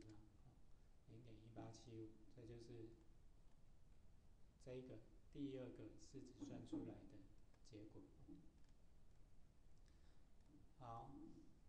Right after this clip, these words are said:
OK，那这是以刚刚的那个生男生女的范例，呃，如果生男生的几率是零点五三，生女生是零点四七，那每位母亲生男生女的事件是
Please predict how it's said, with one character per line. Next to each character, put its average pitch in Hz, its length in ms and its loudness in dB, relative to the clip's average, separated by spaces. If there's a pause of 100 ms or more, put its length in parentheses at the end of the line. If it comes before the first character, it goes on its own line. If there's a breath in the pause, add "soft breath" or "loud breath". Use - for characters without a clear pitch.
(440)
OK， 127 400 2
那 131 80 0
这 131 180 0
是 123 480 0 (1300)
以 127 180 2
刚 170 160 4
刚 190 160 4
的 160 120 6
那 156 120 6
个 139 160 6
生 151 220 2
男 131 180 4
生 143 220 2
女 117 100 2
的 110 120 2
范 123 280 0
例， 123 220 0 (480)
呃， 120 140 -2
如 131 120 6
果 - 160 8
生 180 220 4
男 143 180 6
生 156 200 4
的 139 100 4
几 147 220 6
率 143 160 10
是 139 120 4
零 127 180 2
点 123 180 2
五 113 120 0
三， 117 220 0
生 135 140 -2 (100)
女 113 100 -2
生 123 300 -4
是 131 140 -2
零 113 180 0
点 107 180 0
四 - 280 -2
七， 117 340 -2 (560 loud breath)
那 147 120 4
每 127 200 2
位 175 160 8
母 139 220 4
亲 151 320 2
生 147 220 2
男 120 220 2
生 135 240 2
女 113 160 0
的 110 200 0
事 135 240 0
件 120 260 -2
是 - 100 -2